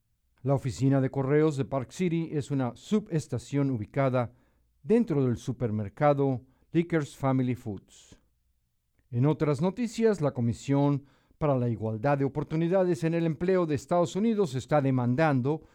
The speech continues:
a una agencia de Kansas por presuntamente discriminar a una empleada debido a su edad. La demanda afirma que en el dos mil veintitrés el Departamento de Salud y Medio Ambiente de Kansas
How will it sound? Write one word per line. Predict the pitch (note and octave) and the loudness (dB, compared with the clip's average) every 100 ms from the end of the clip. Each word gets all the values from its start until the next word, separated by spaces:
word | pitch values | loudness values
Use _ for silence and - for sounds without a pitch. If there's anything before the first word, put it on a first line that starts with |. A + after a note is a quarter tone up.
| _ - | _ 0
a | F3+ | 2
una | F#3+ | 4
agencia | F3 F#3+ G3+ D3+ | 2 2 2 0
de | B2+ - | -2 0
Kansas | F#3+ F#3+ F3+ F3+ - - _ _ _ | 0 0 -2 -4 -6 -20 _ _ _
por | E3+ F3 | 0 0
presuntamente | - E3+ - B3+ F#3+ C3+ D3+ D#3+ D#3 D3+ C#3+ | 0 -2 0 -2 0 2 2 0 -2 -4 -4
discriminar | A#2 - F3+ E3+ C#3 C#3 C#3+ C#3 - _ _ - | -8 -8 -4 0 2 2 2 -2 -8 _ _ -2
a | B2+ | 0
una | D3 D3 | 2 2
empleada | A#2 - B2+ C3 B2+ A#2 | 0 -2 0 0 0 0
debido | A2 A#2 B2 A#2+ | 0 0 0 -2
a | |
su | A#2 B2+ | -2 -4
edad. | G#2+ G2 G2 - _ _ _ _ _ _ | -6 -8 -12 -18 _ _ _ _ _ _
La | - C#3 | -2 0
demanda | C3 A#2+ C3 C3+ | 2 2 2 2
afirma | C3 D#3 F3+ F#3 E3+ | 2 4 4 6 2
que | E3+ C3+ B2+ - | 2 0 0 0
en | C3+ | 2
el | C3 B2 A#2 | 2 2 -2
dos | A#2 F2 | -2 0
mil | C3+ | 0
veintitrés | C3+ C3 - F#3+ G#3+ G3+ - - _ - | 2 -2 -4 0 0 0 -8 -20 _ -8
el | C3+ | -4
Departamento | A#2+ B2 B2 - B2+ C3+ C3 C#3 | -4 -4 -4 -2 0 0 -2 -4
de | C3 | -4
Salud | B2+ C#3 C#3+ D#3 E3+ | -2 -2 0 -2 -2
y | C#3+ A#2 | -2 -2
Medio | A#2+ C3 C3 | 0 0 0
Ambiente | B2 B2+ C3 D3 | 0 0 -2 -2
de | C#3+ | -4
Kansas | D3+ F#3 F#3 - F3 - | 0 0 0 -2 -4 -6